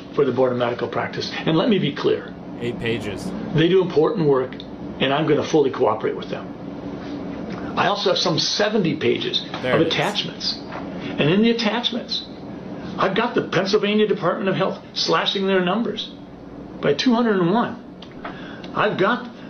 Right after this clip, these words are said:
Speaker 1: the Department of Health in Illinois, where one of the directors says that just because we put covid nineteen down on the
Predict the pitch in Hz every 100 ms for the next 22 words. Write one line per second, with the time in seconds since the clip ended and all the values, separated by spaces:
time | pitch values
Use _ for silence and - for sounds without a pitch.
0 | - 175 151 - 202 208 170 - - -
1 | - - - - - - - - 123 135
2 | - - 196 - - - - - - 180
3 | - 214 208 208 220 - - - - -
4 | - - 185 180 - - - - - -
5 | - - - - - - 185 - - -
6 | - - - - - - - 208 196 185
7 | 151 170 233 247 - - - 180 160 -
8 | - - - - - 175 175 - - -
9 | - - - 240 - 349 254 - 226 -
10 | 190 - - - - - - 220 170 165
11 | 139 247 240 165 180 165 143